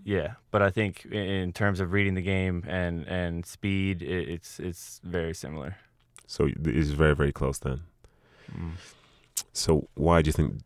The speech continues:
Speaker 2: they've been selected over you then?
Speaker 1: Better feet. They,
Speaker 2: Do you think that's all?
Speaker 1: and
Speaker 2: That's, that's all it is, just better feet.
Speaker 1: No, I think they, they've been. They're older. They, they carry themselves, um,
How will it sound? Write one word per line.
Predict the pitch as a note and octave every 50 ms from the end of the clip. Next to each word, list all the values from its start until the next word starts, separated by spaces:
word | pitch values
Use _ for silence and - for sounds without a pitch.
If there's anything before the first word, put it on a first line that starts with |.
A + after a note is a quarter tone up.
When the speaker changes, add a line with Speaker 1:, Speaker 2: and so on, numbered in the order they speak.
| -
Speaker 2:
they've | - D#2 D2+ -
been | - D2
selected | C#2+ - D2+ B1+ G1+ - - C#2
over | C#2+ C#2+ C#2 C#2+
you | C#2+ C#2
then? | C2+ C2+ C#2+ D#2+ E2+ - - _ - - - - - - - - _ - - - - - - - - _ _ _ _ _ _ _ _ _ _ _ - _ _ _ _ - _ _ _ _ _ _ _ _
Speaker 1:
Better | - G2 F2+ F2+ E2+
feet. | - G#2 A2+ A#2+ - _ _ - - _ _ _ -
They, | G2 F#2+ F#2+ F#2+ F#2+
Speaker 2:
Do | F#2
you | E2+ D#2
think | D#2+ E2+ D2+
that's | D2 C#2+ -
all? | D2+ C#2+
Speaker 1:
and | G2+ G2+
Speaker 2:
That's, | E2+ D2+ D2+ - -
that's | - - C#2 - -
all | C#2+ D2 C2+
it | C2+
is, | C#2 -
just | C#2+ C#2 -
better | - G#1 -
feet. | - - - - - - - - _ -
Speaker 1:
No, | A#2 B2+ C3 B2+
I | - A#2
think | A2 - C3+ C3 A2
they, | - A#2 A2+ G#2+ G#2 G2+ G2+ F#2+ F#2 - _ - _ _ _ _ _ _ _ _ _ _ _ _ _ _ _ _ _ _ _ _ _ _ _ _ _ _ -
they've | A2+ G#2 F2+ F2+
been. | - A2 A2 G#2
They're | F#2+ G#2+ G2+ G#2
older. | G2+ G2+ G#2 G2+ G#2+ G#2 G#2 A#2 _ _
They, | - G#2+ G2+ G2+ G2 G2 F#2+ F2 -
they | - F#2+ F2+
carry | - - G2 G2 G2 F#2+
themselves, | F#2+ G2 - - G#2 G2 G2 F#2+ F#2+ F2+ F2+ - - - - -
um, | F#2+ F#2 F2+ F2 F2 F2 E2+ E2+ E2+ F2 G2+ -